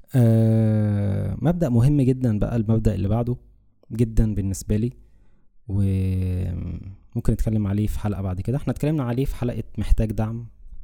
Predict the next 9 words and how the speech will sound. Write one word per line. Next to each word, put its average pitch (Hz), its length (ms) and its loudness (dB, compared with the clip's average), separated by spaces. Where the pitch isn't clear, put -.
ممكن - 220 -4
تسمع - 260 -4
الحلقة 104 260 -2
دي، 110 80 -2
أنا 113 80 0
بحبها 107 400 -2
جدًا، 107 460 -4
جدًا، 107 360 0
جدًا. 110 520 -6